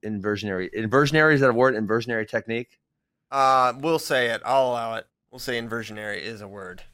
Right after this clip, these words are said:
Speaker 2: in fact.
Speaker 1: Okay.
Speaker 2: Okay. Um, well, that's, this is, these are the issues that need to be tackled.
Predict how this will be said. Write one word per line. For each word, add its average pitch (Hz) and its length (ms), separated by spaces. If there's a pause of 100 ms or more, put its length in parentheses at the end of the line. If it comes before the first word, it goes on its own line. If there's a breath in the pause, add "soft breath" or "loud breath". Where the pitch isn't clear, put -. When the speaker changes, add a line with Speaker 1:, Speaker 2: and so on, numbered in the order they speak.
(120)
Speaker 2:
in - 80
fact. 80 340 (420)
Speaker 1:
Okay. 85 220 (380)
Speaker 2:
Okay. 87 220 (800)
Um, 131 360
well, 131 220
that's, 147 240
this 165 260
is, 196 240
these 180 220
are 190 80
the 143 220
issues 127 300
that 113 140
need 110 160
to 104 60
be 98 120
tackled. - 360